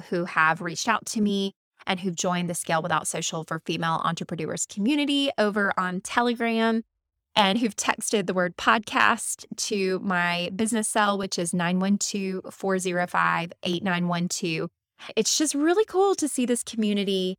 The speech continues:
growing. And one of the most common things that I'm hearing right now is people just being inspired to shift the way that they build their business on social media, whether that's in small ways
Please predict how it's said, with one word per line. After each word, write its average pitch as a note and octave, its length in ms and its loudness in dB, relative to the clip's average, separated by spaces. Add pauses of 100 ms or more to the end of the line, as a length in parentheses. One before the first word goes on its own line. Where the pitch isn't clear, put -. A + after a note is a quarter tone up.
growing. F3 600 0
And F#3 360 0
one G3+ 160 0
of A3+ 220 0
the F#3+ 280 2
most F#3+ 260 -2
common A3+ 260 2
things A#3 220 0
that G#3 80 -2
I'm F#3 100 2
hearing E3+ 300 -4
right D#3+ 180 -2
now E3 320 0
is E3+ 140 -6
people F3+ 300 -4
just E3+ 260 -2
being G3 340 -2
inspired F#3+ 800 2 (360)
to G#3+ 360 2
shift - 560 2
the G#3 80 0
way F3 400 4
that E3+ 260 0
they E3 520 2 (760)
build E3 220 0
their F#3+ 100 4
business A3+ 340 0
on D#3+ 140 -4
social - 280 -6
media, - 380 0
whether F#3 240 2
that's F3 240 0
in E3+ 80 -6
small C4+ 380 2
ways B3+ 400 2